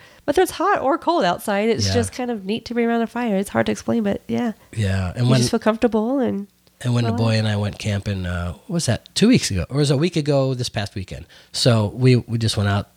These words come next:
Speaker 2: just kind of a man weekend. And, uh, it's cool just sitting around there and talking. And, you know, 'cause he's sixteen and he does a lot of his communicating with his thumbs and, uh, <laughs> you know, texting and,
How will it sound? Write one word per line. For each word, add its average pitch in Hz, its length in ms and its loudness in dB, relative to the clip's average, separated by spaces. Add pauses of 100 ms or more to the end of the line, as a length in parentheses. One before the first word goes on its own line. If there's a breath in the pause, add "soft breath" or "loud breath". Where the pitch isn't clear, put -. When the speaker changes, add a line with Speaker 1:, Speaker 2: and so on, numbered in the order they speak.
Speaker 2:
just - 180 -2
kind 98 220 0
of 92 100 0
a 87 200 -2 (120)
man 98 440 0
weekend. 92 460 -2 (460 loud breath)
And, 92 400 2
uh, 92 300 2 (140)
it's 240 180 4
cool 98 360 2
just 90 200 -2
sitting 98 220 0
around 92 260 -2
there 92 160 0
and 90 100 -4
talking. 92 600 -2
And, 95 260 -2 (300 loud breath)
you 202 80 0
know, 190 60 4
'cause - 180 2
he's 190 120 6
sixteen 117 600 2
and 95 100 0
he 117 120 0
does 117 240 0
a - 20 0
lot 107 160 0
of 104 60 2
his 104 120 0
communicating 101 560 -2
with 98 140 0
his 90 140 -4
thumbs 98 420 -2 (100)
and, 101 140 -2 (140)
uh, 101 300 0
<laughs> 151 280 0
you - 140 4
know, - 160 2 (100)
texting 127 500 0
and, 95 200 -2